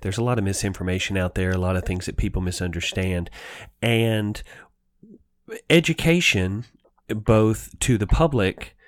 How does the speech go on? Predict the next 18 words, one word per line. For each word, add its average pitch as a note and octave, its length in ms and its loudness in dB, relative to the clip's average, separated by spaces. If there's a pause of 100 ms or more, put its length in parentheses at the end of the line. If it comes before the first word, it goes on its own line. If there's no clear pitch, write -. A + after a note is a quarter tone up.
(180)
but A#2+ 240 4
also C3+ 480 2
to A2+ 680 2 (1000)
your A2+ 240 2
installers, F#2 760 -2 (380)
to G2 800 2 (280)
professionals A2 640 0
within G#2 380 2
the F#2+ 120 0
industry. F#2 840 -2 (640)
I D3 100 8
would C#3+ 120 6
imagine C#3+ 540 2
that A2+ 200 0
with G#2+ 300 -4
all C#3 220 0
of C#3 100 -4
these A2+ 460 -2